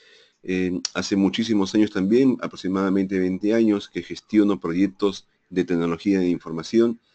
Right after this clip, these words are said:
He tenido la oportunidad de implementar diversos sistemas en diversas, en diversos procesos, ya sean procesos logísticos, comerciales, industriales. Bien.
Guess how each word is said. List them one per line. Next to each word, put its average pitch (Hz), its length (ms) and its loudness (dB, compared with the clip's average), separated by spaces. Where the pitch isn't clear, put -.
He 107 120 2
tenido 113 280 6
la 110 100 4
oportunidad 95 420 0
de 107 60 4
implementar 95 520 0
diversos 101 680 -4
sistemas 95 800 -2
en 87 160 -8
diversas, 98 720 -2
en 90 120 -4
diversos 98 360 2
procesos, 95 680 -2
ya 98 160 0
sean 104 240 0
procesos 92 340 -6
logísticos, 95 600 -4
comerciales, 95 800 -2
industriales. 95 760 0
Bien. 92 440 0